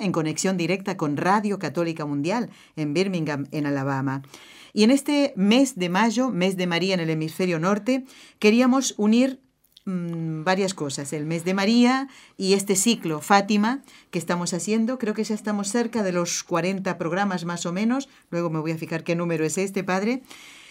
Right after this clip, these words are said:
Y yo quiero, eh, recordarle a los oyentes que en el canal de YouTube de este equipo de trabajo, N S E T V Radio, ustedes van a seguir,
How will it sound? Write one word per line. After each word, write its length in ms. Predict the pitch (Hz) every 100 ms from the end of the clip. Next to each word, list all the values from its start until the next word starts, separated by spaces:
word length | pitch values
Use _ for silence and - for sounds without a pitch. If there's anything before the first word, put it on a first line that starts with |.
| -
Y 120 | -
yo 140 | 214 247
quiero, 400 | 254 262 269 262
eh, 240 | 190 175 170
recordarle 600 | 185 185 175 214 240 185
a 40 |
los 200 | 180 220
oyentes 640 | 196 190 196 196 190 202 - _ _
que 400 | - 190 185 202 - _ _ - _ -
en 160 | 190 185
el 160 | 175 165
canal 300 | 175 190 233
de 140 | 254
YouTube 500 | 208 196 233 233 233 -
de 120 | 180
este 160 | 185 185
equipo 320 | 185 170 175
de 100 | 170
trabajo, 640 | 165 165 196 202 240 294
N 340 | 180 180 175 180
S 340 | 185 185 180
E 40 |
T 160 | 180 170
V 240 | 175 175
Radio, 480 | 165 180 185 208 262
ustedes 400 | 277 175 - 202
van 140 | 196 185
a 80 | 202
seguir, 420 | 190 165 214